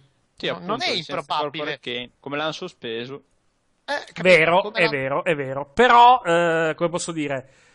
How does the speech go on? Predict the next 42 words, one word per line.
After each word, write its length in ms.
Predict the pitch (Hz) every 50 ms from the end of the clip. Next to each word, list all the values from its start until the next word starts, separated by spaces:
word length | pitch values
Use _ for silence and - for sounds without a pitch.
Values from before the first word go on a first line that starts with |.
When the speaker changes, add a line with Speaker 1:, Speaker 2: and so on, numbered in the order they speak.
| _ _ _
Speaker 3:
eh, 260 | - 143 135 135 131 127
non 120 | 135 139
mi 80 | 139 135
viene, 640 | 135 135 135 135 131 131 131 127 127 127 123 123 127
non 120 | 131 143 147
mi 80 | 147
viene, 200 | 143 147 143 143
non 140 | 143 143 151
mi 60 | 156
viene 160 | 156 156 147 147
la 80 | 143
parola. 380 | - 156 143 131 127 127 123 120 _ _ _ - _ _ _ _ _ _ _ -
Ehm, 640 | 156 147 143 143 139 135 131 135 131 127 127 120 _ _ _ _ _ _ _ _ _ _ _ _ _ _ _ _ _ _ _ -
mi 320 | 180 180 180 185 208 208
dà 160 | 180 240 247
l'idea 400 | 254 247 240 196 233 247 254 254 233
che 100 | 220 202
questa 220 | 185 196 185 196
stipulazione 560 | 180 190 190 180 190 190 190 185 - - -
sia 180 | 185 - 175 156
fatta 280 | - 170 156 - - 160
apposta 320 | - - 165 160 - 170
per 140 | 160 156 135
tirare 240 | - 147 139 139 143
avanti 260 | 143 139 135 127 143
la 100 | 135 139
rivalità 360 | 135 131 127 135 127 139 135
fino 320 | - _ - 147 139 139 135
a 60 | 135
Survivor 380 | - - 131 131 127 127 127 -
Series. 280 | - 139 123 120 - -
Purtroppo, 560 | _ - 151 151 139 127 - 247 254 269 262
Speaker 2:
Anche 220 | 262 - - 247 233
a 20 |
me. 40 | 226
Speaker 3:
aggiungo. 540 | 226 - 208 185 180 175 117 117 123 - _ _ _ _ _ _ _ _ _ _ _ _ _ _ -
Speaker 1:
Guarda, 260 | 135 131 127 127 110
io 160 | 127 185 208
ti 100 | - 175
dirò, 360 | 135 127 123 117 113 101 - _
io 160 | 170 180 226
s-, 60 | 233